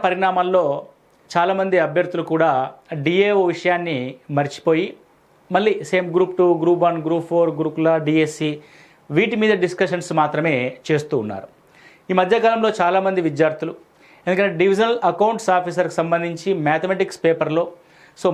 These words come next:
మన దగ్గర దాదాపు పదివేలకు పైగా విద్యార్థులు కోచింగ్ తీసుకొని ఉన్నారు, ఆన్‌లైన్ ద్వారా కావచ్చు, ఆఫ్‌లైన్ ద్వారా కావచ్చు. మళ్ళీ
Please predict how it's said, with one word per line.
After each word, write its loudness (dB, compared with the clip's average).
మన 4
దగ్గర 0
దాదాపు 2
పదివేలకు 0
పైగా 0
విద్యార్థులు 0
కోచింగ్ -2
తీసుకొని -2
ఉన్నారు, 0
ఆన్‌లైన్ 0
ద్వారా 4
కావచ్చు, 0
ఆఫ్‌లైన్ 0
ద్వారా 2
కావచ్చు. -2
మళ్ళీ 2